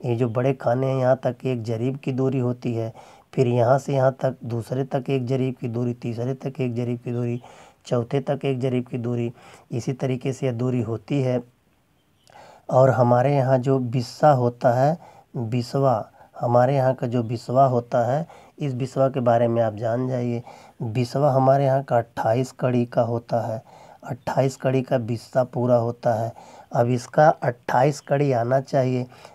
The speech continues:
चाहे सात लट्ठा लंबा हो, चार लट्ठा चौड़ा हो, तो लंबाई गुणे चौड़ाई बराबर क्षेत्रफल। बिस्वा इतने अट्ठाईस स्क्वायर कड़ी का होता है, अट्ठाईस वर्ग कड़ी का एक बिस्वा होता है।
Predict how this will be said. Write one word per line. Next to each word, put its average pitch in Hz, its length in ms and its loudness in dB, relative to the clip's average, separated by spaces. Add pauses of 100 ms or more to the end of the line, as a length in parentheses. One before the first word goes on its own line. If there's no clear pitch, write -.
(160)
चाहे 123 320 4
सात 127 440 2
लट्ठा 131 380 2
लंबा 127 400 4
हो, 131 140 0
चार 123 380 0
लट्ठा 120 360 0
चौड़ा 127 380 2
हो, 139 220 0 (400)
तो 131 60 -2
लंबाई 123 420 4
गुणे 127 200 -2
चौड़ाई 120 320 4
बराबर 120 300 2
क्षेत्रफल। 123 600 -2 (420)
बिस्वा 135 460 2
इतने 135 420 -2
अट्ठाईस 135 720 -2 (160)
स्क्वायर 127 420 2
कड़ी 127 300 -2
का 139 140 -2
होता 127 460 0
है, 120 120 -4 (360)
अट्ठाईस 131 600 -2
वर्ग 131 380 0
कड़ी 127 220 -2
का 127 120 -4
एक 123 220 -4
बिस्वा 120 360 2
होता 120 480 0
है। 110 120 -6